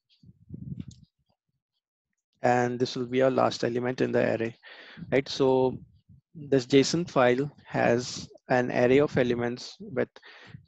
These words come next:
three array elements, right? Um, and this is the variable city, which has three values.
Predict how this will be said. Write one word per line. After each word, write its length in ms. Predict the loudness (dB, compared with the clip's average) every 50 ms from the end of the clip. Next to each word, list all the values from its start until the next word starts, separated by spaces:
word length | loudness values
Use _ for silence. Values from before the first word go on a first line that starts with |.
| -10
three 280 | -2 2 4 6 8 8
array 180 | 8 6 6
elements, 560 | 4 4 2 0 -2 -4 -6 -6 -10 -14 -8 -2
right? 180 | 0 0 0 0 -2 -8 -12 -14 -12 -6 -2
Um, 400 | 2 4 4 4 4 2 0 -4 -2
and 180 | 0 0 0 0
this 120 | 2 2
is 100 | 2 2
the 140 | 2 2 2
variable 460 | 4 4 4 4 2 2 0 0 -2 -2
city, 420 | -2 -4 -4 -2 -2 -2 -2 -4 -8 _ -6
which 180 | -6 -4 0
has 160 | 0 -2 -2
three 240 | -4 -6 -2 -2 0
values. 580 | 0 0 0 0 -2 -4 -8 -10 -10 -14 -18